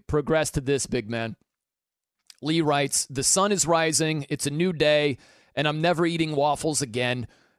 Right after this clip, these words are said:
That's nine waffles and fifteen hours in this restaurant. This was horrible, and I recommend no one ever do this." <laughs>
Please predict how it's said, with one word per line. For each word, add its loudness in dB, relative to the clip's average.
That's -2
nine 0
waffles 0
and -2
fifteen -2
hours 0
in 0
this 0
restaurant. -2
This 0
was 0
horrible, 2
and 0
I 2
recommend 0
no 2
one 0
ever -2
do -6
this." -2
<laughs> -4